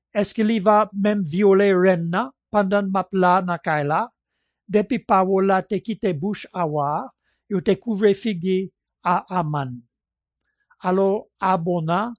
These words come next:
yon a inikyo devant roi te dit, gardez bien, en vérité, mes hauts étages cinquante coudées na hauteur, qui campe côté kay Aman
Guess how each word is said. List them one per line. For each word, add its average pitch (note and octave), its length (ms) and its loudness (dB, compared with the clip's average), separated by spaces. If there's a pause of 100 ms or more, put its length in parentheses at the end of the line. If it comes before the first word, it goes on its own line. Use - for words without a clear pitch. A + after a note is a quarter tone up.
(340)
yon F#3+ 260 -2
a F#3+ 160 -2
inikyo F3+ 680 -2
devant E3 420 0
roi D#3+ 320 -2
te F3 180 -6
dit, F#3+ 400 -6 (500)
gardez F#3+ 320 2
bien, G3+ 420 -2 (640)
en E3 100 -4
vérité, G3+ 840 0
mes F#3 160 0
hauts G#3+ 220 2
étages G3 540 0
cinquante G3+ 500 -4
coudées E3+ 440 -2
na D#3+ 180 -2
hauteur, E3+ 600 -2 (420)
qui G3+ 140 -8
campe G3+ 340 -2
côté G3 440 -2
kay F#3+ 400 -2
Aman E3 420 -4